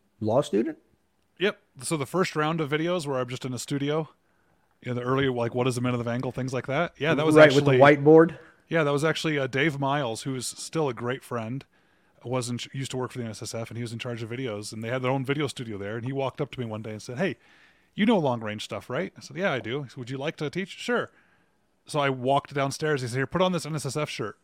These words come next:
Speaker 2: So I put on this giant baggy <laughs> N S S F shirt and said, "Can you do this?" I said, "Sure. Let's put a whiteboard here. Let's give me, like, a cooking cam, like, a video camera above me to show the whiteboard, and let's
Speaker 1: Mm-hmm.
Speaker 2: roll." We just rattled off and did those videos, yeah.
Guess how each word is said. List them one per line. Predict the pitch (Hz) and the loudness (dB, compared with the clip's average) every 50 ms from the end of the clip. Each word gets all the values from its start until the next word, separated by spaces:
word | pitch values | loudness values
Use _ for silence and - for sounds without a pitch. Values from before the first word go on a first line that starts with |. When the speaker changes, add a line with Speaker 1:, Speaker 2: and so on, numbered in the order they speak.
| _ _ - | _ _ -12
Speaker 2:
So | 127 120 | -10 -8
I | |
put | 110 139 135 | -6 -4 -4
on | 131 131 | -4 -4
this | 123 117 | -6 -8
giant | 113 135 123 120 127 131 117 113 | -6 -6 -4 -4 -4 -6 -4 -2
baggy | 123 123 123 123 127 123 | -2 -2 -2 -2 -4 -6
<laughs> | |
N | 127 | -6
S | 123 117 | -6 -8
S | 127 113 139 | -8 -6 -6
F | 139 - | -6 -6
shirt | - - 110 113 120 - _ - 165 - - - 202 185 - - - - - - | -6 -6 -8 -8 -8 -10 _ -18 -18 -18 -6 -2 -2 -2 -2 -6 -14 -18 -12 -8
and | - - | -4 -2
said, | - 135 127 127 127 143 - - - - - | 0 2 2 0 0 -4 -14 -20 -18 -10 -6
"Can | 143 139 | -4 -2
you | 139 127 | 0 2
do | 147 165 | 2 2
this?" | 208 208 - | 2 2 0
I | 175 | -4
said, | - 190 - | -6 -8 -4
"Sure. | - 269 262 185 127 - - - | 0 2 2 2 0 -2 -8 -10
Let's | 156 143 - | -10 -2 2
put | 196 175 | 2 4
a | 160 | 4
whiteboard | 160 170 156 165 170 160 123 | 2 2 2 0 0 0 0
here. | 156 165 175 185 175 | 0 0 0 0 0
Let's | 165 156 - | -2 -2 -2
give | - 170 151 | -4 -4 -2
me, | 165 | -2
like, | 160 156 - 151 | -4 -4 -4 -4
a | - | -4
cooking | - 175 - - 151 147 | -2 -4 -4 -4 -4 -4
cam, | - 151 151 147 151 165 156 - _ - | -4 -2 -2 -2 -2 -4 -6 -8 _ -12
like, | 160 160 143 | -10 -8 -6
a | 151 139 | -6 -6
video | 127 147 147 147 143 | -4 -4 -4 -4 -4
camera | - 151 147 147 147 135 | -4 -4 -6 -4 -4 -6
above | 120 135 135 135 | -4 -4 -6 -6
me | 147 151 | -6 -6
to | 139 139 | -8 -8
show | - 151 135 | -8 -8 -6
the | 131 | -6
whiteboard, | 131 143 139 - 156 170 180 151 | -6 -6 -4 -4 -4 -4 -4 -4
and | 135 123 123 - _ _ - - - - _ - 127 | -6 -8 -8 -10 _ _ -20 -20 -20 -20 _ -6 -4
let's | 143 151 143 151 | -2 -2 0 2
Speaker 1:
Mm-hmm. | |
Speaker 2:
roll." | 156 180 185 147 123 | 2 2 2 2 0
We | 135 143 | -2 -4
just | 165 147 117 | -4 -4 -4
rattled | 113 110 113 120 120 120 | -4 -2 -2 -2 -2 -4
off | 127 123 120 - | -4 -4 -6 -6
and | 127 120 | -8 -8
did | 120 120 | -8 -6
those | 127 113 110 | -8 -8 -8
videos, | 127 139 131 123 117 117 - - | -8 -8 -8 -10 -10 -12 -14 -14
yeah. | 131 131 123 | -12 -12 -14